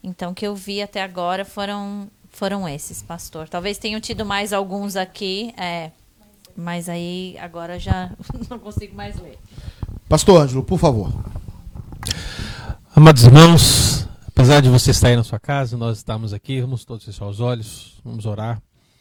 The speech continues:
Speaker 3: São muitos pedidos de oração, mas você pode fechar os seus olhos, pode orar juntamente comigo, juntamente conosco,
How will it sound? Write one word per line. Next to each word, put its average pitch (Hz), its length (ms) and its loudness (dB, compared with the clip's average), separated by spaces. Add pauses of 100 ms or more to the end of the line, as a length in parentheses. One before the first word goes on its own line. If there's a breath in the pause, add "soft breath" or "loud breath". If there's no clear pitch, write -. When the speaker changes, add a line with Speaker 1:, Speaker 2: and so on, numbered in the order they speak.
(880)
Speaker 3:
São 113 160 -12
muitos 117 220 -10
pedidos 110 340 -10
de 110 80 -6
oração, 135 560 0
mas 123 120 0
você 127 240 -2
pode 123 220 -4
fechar 120 260 -2
os 104 60 -4
seus 104 220 -6
olhos, 127 540 0
pode 113 240 -2
orar 110 260 2
juntamente 107 500 0
comigo, 117 580 0
juntamente 107 520 -4
conosco, 120 760 -2